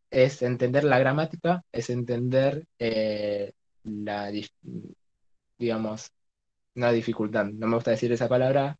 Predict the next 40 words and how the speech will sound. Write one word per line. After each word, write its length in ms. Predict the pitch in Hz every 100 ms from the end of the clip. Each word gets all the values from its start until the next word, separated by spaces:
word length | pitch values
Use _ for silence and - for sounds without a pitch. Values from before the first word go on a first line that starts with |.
| -
eh, 320 | 107 104 101
lo 180 | 104 104
complejo 600 | 113 113 127 156 151 135
que 100 | 131
es 80 | 131
el 80 | 120
idioma, 520 | 123 139 143 160 185 _ _ _ _ _ _ _ -
y 280 | 123 117
a 120 | 110 110
partir 380 | 113 120 139
de 120 | 135 135
eso 160 | 151
recién 260 | 143 127 131
nos 80 | 120
vamos 160 | 120
a 80 | 113
poder 220 | 117 110
comunicar. 520 | 113 107 101 101 85 - _ _ _ _ _ _ _ _ -
Eh, 360 | 113 110 107 107
si 140 | -
les 180 | 107 -
parece 500 | - 117 151 170 156
bien, 480 | 156 170 175 190 196 _ _ _ -
eh, 440 | 131 120 117 113 -
ahora, 600 | - 117 131 143 151 165 175 _ _ _ - - _ _ _ _
ay, 160 | - 131
no 100 | 131
sé 120 | 147
cómo 160 | 151 147
hacerle 280 | 147 143 143
para 220 | 127 120
pasar 260 | 120 139
un 120 | 139 135
contenido 480 | 135 123 127 143
que 100 | 143
no 80 | 120
está 280 | 120 - 127
en 80 | 127
el 100 | 117
PowerPoint. 760 | 120 120 117 131 135 151 165